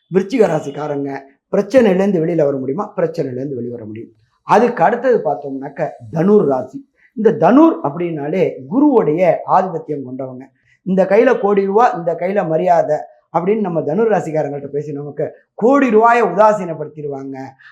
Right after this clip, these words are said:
அவங்க எதிர்பார்க்கறது மரியாதையை எதிர்பார்ப்பாங்க. இவங்க கடந்த ஏழரை வருஷமா ஆட்டி படைச்சாச்சு, ஏழரை சனியில ஆட்டி படைச்சாச்சு.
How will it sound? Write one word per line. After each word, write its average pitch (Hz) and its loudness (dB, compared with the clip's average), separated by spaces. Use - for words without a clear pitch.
அவங்க 240 4
எதிர்பார்க்கறது 165 0
மரியாதையை 196 0
எதிர்பார்ப்பாங்க. 135 -8
இவங்க 247 4
கடந்த 208 2
ஏழரை 220 4
வருஷமா 180 -2
ஆட்டி 202 2
படைச்சாச்சு, 156 -2
ஏழரை 196 2
சனியில 165 -6
ஆட்டி 196 4
படைச்சாச்சு. 170 -6